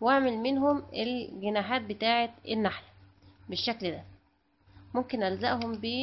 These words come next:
بشمع عادي. هعمل بقى النحلة بطريقة بسيطة خالص وسهلة.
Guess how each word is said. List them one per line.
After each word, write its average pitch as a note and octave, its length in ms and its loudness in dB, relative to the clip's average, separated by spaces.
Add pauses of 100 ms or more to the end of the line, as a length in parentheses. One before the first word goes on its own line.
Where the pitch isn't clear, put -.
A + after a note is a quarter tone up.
(960)
بشمع A#3 340 2
عادي. B3 460 0 (4000)
هعمل D#4 320 6
بقى D4+ 160 8
النحلة D4 500 4
بطريقة A3+ 400 2
بسيطة G#3 380 -2
خالص C4 440 0
وسهلة. B3 460 2